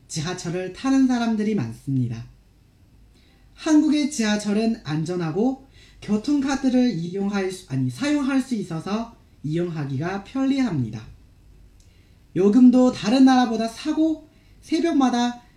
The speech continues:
아니, 새벽부터 밤늦게까지 이용할 수 있습니다. 서울에는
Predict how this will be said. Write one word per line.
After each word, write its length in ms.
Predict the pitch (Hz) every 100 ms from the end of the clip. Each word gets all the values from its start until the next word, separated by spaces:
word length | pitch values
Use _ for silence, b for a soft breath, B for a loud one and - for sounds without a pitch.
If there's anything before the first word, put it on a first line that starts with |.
| B
아니, 220 | 147 147
새벽부터 840 | 147 302 311 339 254 208 277 294 -
밤늦게까지 960 | - 196 185 180 190 175 170 220 269 196
이용할 420 | 156 170 202 247
수 140 | -
있습니다. 600 | 190 - 139 127 123 123 - - _ _ _ - - - - - _ -
서울에는 720 | - 262 277 269 254 254 247